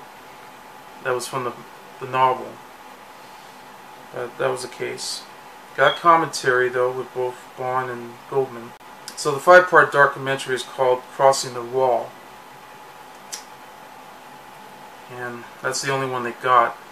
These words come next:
So I guess I might as well have to find the D V D for that.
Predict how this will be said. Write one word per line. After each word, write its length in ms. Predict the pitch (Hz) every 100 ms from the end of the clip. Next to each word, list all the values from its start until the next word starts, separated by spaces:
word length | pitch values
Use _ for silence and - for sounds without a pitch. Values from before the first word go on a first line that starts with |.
| - -
So 140 | -
I 60 | 123
guess 360 | 131 160 165 156
I 80 |
might 260 | 143 135 135
as 120 | 131
well 160 | - 131
have 160 | 127
to 60 | 127
find 320 | - 131 123
the 180 | 113 123
D 100 | 123
V 100 | 117
D 160 | 120 123
for 200 | - 117
that. 560 | 107 107 - - -